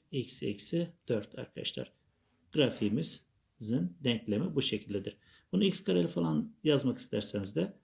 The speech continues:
arkadaşlar şöyle yapabilirsiniz. Dağıtırsınız x kare, bundan bunu çarptım eksi dört x, bundan bunu çarptım eksi x, bundan bunu çarptım artı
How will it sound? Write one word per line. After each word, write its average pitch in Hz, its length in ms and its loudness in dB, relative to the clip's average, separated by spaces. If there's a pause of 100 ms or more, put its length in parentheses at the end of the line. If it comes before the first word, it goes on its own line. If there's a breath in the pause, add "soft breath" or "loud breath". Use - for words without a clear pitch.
arkadaşlar 113 440 -4
şöyle 117 320 0
yapabilirsiniz. 143 1000 -2 (1400)
Dağıtırsınız 151 760 2
x - 220 -4
kare, 113 520 0 (460)
bundan 113 240 4
bunu 104 120 0
çarptım - 440 -4
eksi 101 400 -6
dört 107 340 0
x, 139 260 -2 (160)
bundan 104 180 2
bunu 101 120 -2
çarptım - 400 -8
eksi 107 420 -4
x, 139 180 -6 (300)
bundan 127 200 4
bunu 101 100 -2
çarptım 117 340 -6
artı 101 300 -4